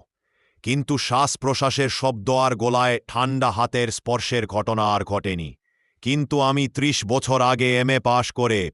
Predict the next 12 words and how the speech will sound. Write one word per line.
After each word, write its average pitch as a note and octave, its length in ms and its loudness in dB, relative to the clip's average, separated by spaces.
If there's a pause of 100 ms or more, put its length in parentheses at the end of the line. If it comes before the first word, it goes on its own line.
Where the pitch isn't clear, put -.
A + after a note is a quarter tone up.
প্রায় B2 360 2
ত্রিশ B2+ 380 -2
বছর B2+ 340 0
অধ্যাপনা A#2+ 600 0
করার A#2+ 340 2
পরেও A2 520 0
ঘটনার A#2+ 560 0
কথা A2+ 260 0
ভুলতে A2 360 0
পারিনি। F#2 460 -2 (520)
কি B2 160 0
ঘটল? C#3 440 0